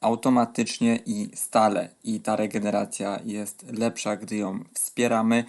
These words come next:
i słabsza, gorsza, gdy jej nie wspieramy. Czyli to, jak się traktujesz na co dzień, będzie miało ogromny wpływ na to, jak się czujesz na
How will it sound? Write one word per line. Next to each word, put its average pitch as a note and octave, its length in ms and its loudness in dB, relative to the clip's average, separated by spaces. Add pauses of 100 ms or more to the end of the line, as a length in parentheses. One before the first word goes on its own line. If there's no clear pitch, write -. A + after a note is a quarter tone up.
(340)
i B2 100 0
słabsza, A2+ 560 -2
gorsza, G2+ 540 -4
gdy G2 280 -8
jej G2+ 380 -6 (160)
nie A2+ 220 -2
wspieramy. G2 580 -6 (520)
Czyli - 420 0 (640)
to, G#2+ 340 2 (180)
jak G#2+ 440 -2
się G#2+ 360 0
traktujesz A2 500 -2
na G#2 140 -4
co A2+ 180 -2
dzień, C#3 320 0
będzie A2 400 -2
miało G#2 640 -2
ogromny B2+ 440 -2
wpływ A2+ 320 -2
na G#2 160 0
to, G#2+ 360 -4
jak G#2 220 -6
się G#2 260 -4 (140)
czujesz A2+ 520 -2
na F#2+ 340 -4